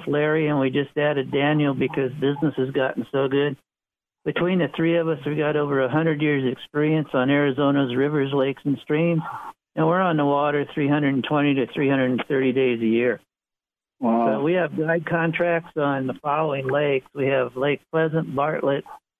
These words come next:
Speaker 1: Roosevelt Canyon, Apache, Saguaro, and then we have two up in the mountains: Woods Canyon and Willow Springs. And I'm heading to Woods Canyon and Willow Springs Monday morning early for a week of trout fishing and bass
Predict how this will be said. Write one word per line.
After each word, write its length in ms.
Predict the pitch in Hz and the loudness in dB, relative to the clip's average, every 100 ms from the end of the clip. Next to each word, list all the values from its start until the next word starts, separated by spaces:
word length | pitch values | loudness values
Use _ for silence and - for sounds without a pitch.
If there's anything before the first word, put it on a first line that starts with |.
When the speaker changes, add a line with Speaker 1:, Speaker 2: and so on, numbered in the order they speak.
| _ _ _ | _ _ _
Speaker 1:
Roosevelt 640 | - 160 175 160 156 156 160 - | -2 -2 0 -2 0 -2 -2 -2
Canyon, 420 | 156 147 147 143 | 0 2 2 2
Apache, 680 | 127 - 156 156 - 160 143 | 0 0 0 0 -2 -4 -2
Saguaro, 560 | - 123 139 156 151 147 | -2 0 2 2 0 0
and 120 | 135 | 2
then 140 | 135 139 | 2 2
we 140 | 139 | 2
have 220 | 131 131 - | 2 -2 -2
two 160 | - 156 | -2 0
up 140 | 147 - | 0 0
in 80 | |
the 60 | 139 | 0
mountains: 460 | 135 139 151 151 143 | 2 0 0 0 0
Woods 240 | 131 139 - | 0 0 -2
Canyon 380 | 147 143 143 139 | -2 2 4 4
and 120 | 123 | 2
Willow 260 | 127 139 139 | 2 0 -2
Springs. 360 | - 131 147 156 - - _ _ - | -4 -2 0 0 -4 -20 _ _ -4
And 200 | 135 120 | 0 2
I'm 240 | 131 165 | 2 0
heading 280 | 143 160 156 | 0 0 0
to 100 | 131 | 2
Woods 220 | 131 143 - | 0 -2 -2
Canyon 360 | 156 156 151 | -2 0 2
and 100 | 139 | 2
Willow 280 | 143 151 151 - | 2 2 0 -2
Springs 320 | - 170 143 | -2 0 2
Monday 280 | 143 151 156 | 2 2 2
morning 380 | 156 156 160 156 | 2 4 4 2
early 320 | 170 165 123 | 2 2 0
for 140 | - 120 | 0 0
a 80 | |
week 260 | 123 147 135 | 2 0 -2
of 100 | 139 | -4
trout 300 | - 165 175 - | 0 0 -2 -4
fishing 320 | 156 151 147 | -4 0 0
and 120 | 143 | 2
bass 260 | 147 160 | 0 0